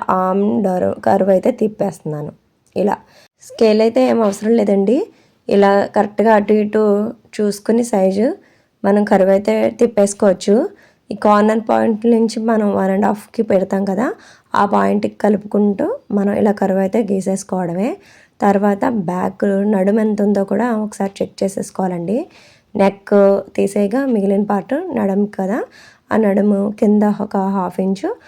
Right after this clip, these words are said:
పైన ఒక హాఫ్ ఇంచు తీసేయగా మిగతాది మధ్యలో పెట్టేసుకోవాలి. ముందే కింద వదిలేసాను, పైన కూడా కొంచెం పైన ఒక హాఫ్ ఇంచ్ వదులుకుని పైకి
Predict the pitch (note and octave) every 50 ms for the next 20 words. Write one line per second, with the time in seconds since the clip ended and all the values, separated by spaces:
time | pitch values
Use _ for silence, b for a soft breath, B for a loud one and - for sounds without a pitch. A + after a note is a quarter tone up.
0 | b b b b b _ - - G#3 G3 F#3+ G#3 F#3+ - G#3 F#3 G#3 F#3+ F#3+ F#3+
1 | F#3+ F#3+ F#3 G3 G3 G3 - - G#3+ A3+ G3+ F#3+ F#3 - G3 G3 F3+ F#3+ B3+ F#4+
2 | - b b b b b b b b - A3 G3+ G3 G3 F#3+ G3 G#3 G#3 G#3 G3
3 | B3 D4 C#4 A3+ G3 F3 E3 F#3+ F#3+ G3 G3 - - - - F#3+ F3+ - - -
4 | F3 F3 E3+ D#3+ F#3+ B3 E4 F#4+ D#4+ A3+ G#3 G#3 G#3 G#3 A3 G#3+ A3+ G#3 G3+ G3+
5 | G3+ F#3 F#3+ G3+ G3 G3 - - F#3 F3+ G3+ C4 F4+ - - C#4 A#3 A3 A3 G#3+
6 | G#3+ G#3+ A3 B3+ C4+ C4+ A#3 A3 G#3 A3 A#3+ A3+ G3+ G#3+ G#3 G3+ G3 G3 G#3 G3
7 | - G3+ - G3+ F#3+ F#3+ F#3+ F3 E3 F#3+ F#3+ F#3+ G3 G3 F3+ F3+ F3+ F#3 - -
8 | A#3 D#4+ C5 B B B B B B B B - - A3+ G#3 G#3 G#3+